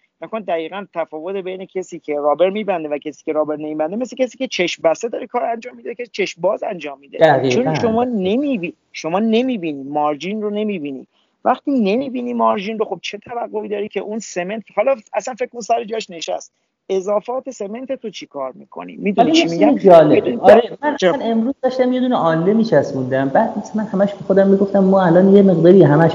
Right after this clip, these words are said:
Speaker 2: بحث می‌کنیم، می‌گم آقا فرق دندون پزشکی قدیم ماکرودنتیستری با میکرودنتیستری الان، اه، ادهیژن
Speaker 1: چی؟
Speaker 2: و فلان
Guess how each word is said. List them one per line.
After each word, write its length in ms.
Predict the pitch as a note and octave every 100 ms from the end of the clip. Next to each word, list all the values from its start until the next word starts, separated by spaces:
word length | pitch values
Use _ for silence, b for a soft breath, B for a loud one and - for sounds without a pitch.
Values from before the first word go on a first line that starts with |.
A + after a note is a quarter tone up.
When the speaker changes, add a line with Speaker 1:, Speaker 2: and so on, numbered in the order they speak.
| -
Speaker 2:
بحث 340 | C#3 C3 -
می‌کنیم، 320 | C3 D3+ G3
می‌گم 140 | G3+ G#3
آقا 220 | G3 D#3 -
فرق 280 | F3 F#3+ F3+
دندون 380 | C#3 A#2 A2+ G#2+
پزشکی 600 | A2 A2 - F3 A#2 - - B B -
قدیم 500 | A#2 G#2+ C3+ B2 A2+
ماکرودنتیستری 1000 | A2+ A2+ - A2+ A2 G#2 G#2+ G2 - C#3
با 140 | D3
میکرودنتیستری 1200 | G#2 G#2 G2+ - G2 G2+ F#2+ G#2+ G2 - G2+ C3
الان، 500 | A#2+ G2 G2+ G2 F#2 b b b _
اه، 240 | G#2+ G#2+ G#2 G#2+
ادهیژن 500 | A2+ - A2+ G2+ G#2+
Speaker 1:
چی؟ 160 | C3 C3
Speaker 2:
و 160 | A#2
فلان 300 | A2 A2 G2+